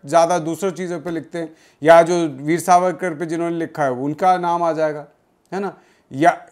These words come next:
ऐसे ऐसे लोगों का नाम आएगा जो आज दूसरे तरह के इतिहास लिख रहे हैं, जिस इतिहास का कोई बेसिस, कोई तथ्य में नहीं है। जो तथ्य वो देते हैं वो तथ्य उन्हीं का है,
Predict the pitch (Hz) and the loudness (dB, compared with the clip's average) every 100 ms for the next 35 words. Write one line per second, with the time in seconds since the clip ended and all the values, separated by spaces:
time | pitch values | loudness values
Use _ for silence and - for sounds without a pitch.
0 | 185 - - _ 208 214 - 285 269 220 | -12 -12 -16 _ 0 0 4 4 4 2
1 | 240 208 185 196 196 196 165 156 156 135 | -2 0 0 0 2 0 0 -2 0 -2
2 | 127 160 175 127 175 185 143 156 185 151 | 2 0 0 -2 -2 0 2 4 2 -2
3 | 127 165 156 - 208 190 170 165 175 156 | -8 -8 -8 -10 -8 -6 -6 -8 -8 -8
4 | 151 147 147 143 139 139 160 160 156 131 | -6 -4 -4 -4 -10 -8 -6 -4 -4 -6
5 | 156 - _ _ 196 185 180 190 175 180 | -10 -12 _ _ -4 -2 0 2 2 2
6 | - 202 - - 226 240 247 170 190 190 | 2 0 0 0 4 4 2 2 2 2
7 | - 202 190 - _ 196 220 220 190 165 | 0 -2 -2 -10 _ 0 0 0 -6 -6
8 | - 175 170 170 - 147 135 135 110 101 | -8 -8 -6 -8 -10 -10 -6 -6 -8 -14
9 | _ _ _ _ _ 180 190 220 220 240 | _ _ _ _ _ -2 4 2 2 0
10 | 226 220 170 185 185 202 196 190 196 185 | 2 2 2 -2 -2 -2 0 -2 -2 -4
11 | 185 185 180 - 190 175 180 208 208 202 | -4 -4 -4 -6 -6 -4 -4 -6 0 4
12 | 180 165 170 180 175 | 4 2 -2 -6 -8